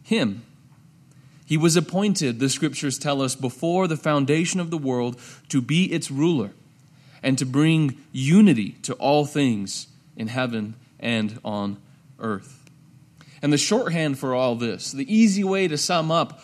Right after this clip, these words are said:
all that Colossians is trying to tell us is this simple statement, "Jesus is Lord." It's the church's most basic confession. If you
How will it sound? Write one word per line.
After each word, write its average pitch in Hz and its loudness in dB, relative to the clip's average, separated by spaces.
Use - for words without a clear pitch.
all 208 6
that 165 -2
Colossians 156 -2
is 131 0
trying 147 -2
to 127 -6
tell 147 0
us 117 -2
is 135 2
this 131 0
simple 147 0
statement, 113 -4
"Jesus 151 -4
is 123 -4
Lord." 107 -4
It's 147 0
the 147 0
church's 170 2
most 143 2
basic 151 0
confession. 143 0
If - -10
you 135 0